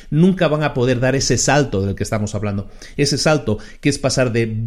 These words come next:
de ser una empresa buena a ser una empresa que sobresalga, a ser una empresa excepcional. Hay muchos ejemplos. En el libro, el libro lo recomiendo mucho. Es un libro que hay que leer sí o sí. Y en este libro hay muchos ejemplos al respecto. Hablan de una empresa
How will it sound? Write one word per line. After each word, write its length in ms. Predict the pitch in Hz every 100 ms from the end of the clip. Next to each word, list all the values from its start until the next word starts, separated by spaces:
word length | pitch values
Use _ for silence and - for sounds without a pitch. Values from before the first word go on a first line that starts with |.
| -
de 260 | 117 131 123
ser 180 | 196
una 140 | 269 160
empresa 380 | 180 185 160 107
buena 560 | 101 123 202 143 117 - -
a 120 | 113
ser 160 | 120 139
una 160 | 143 120
empresa 340 | 113 113 -
que 140 | -
sobresalga, 800 | 110 - 107 98 92 - 113 98
a 60 | 87
ser 140 | -
una 140 | 131 127
empresa 480 | 113 113 117 127 -
excepcional. 960 | 120 - 104 95 - 95 95 110 85 - - - - - - - - - - - -
Hay 200 | - 127
muchos 360 | 180 208 214 -
ejemplos. 480 | 160 139 101 - -
En 60 |
el 100 | 107
libro, 180 | 131 190
el 120 | 156
libro 200 | 190 269
lo 120 | 185 139
recomiendo 480 | 120 113 127 123
mucho. 360 | 92 92 - 90
Es 120 | 117
un 240 | 127 131 123
libro 220 | 135 131
que 80 | 123
hay 80 |
que 120 | 117 110
leer 160 | 113
sí 220 | 110 -
o 80 | 104
sí. 260 | - 127 104 - -
Y 80 | 127
en 60 | 180
este 160 | 190
libro 240 | 170 170 147
hay 100 | 147
muchos 440 | 135 170 165 -
ejemplos 420 | - 156 117 82
al 100 | 87
respecto. 400 | 85 - 98 -
Hablan 240 | 175 226 185
de 80 |
una 140 | 190 175
empresa 460 | 127 135 123 82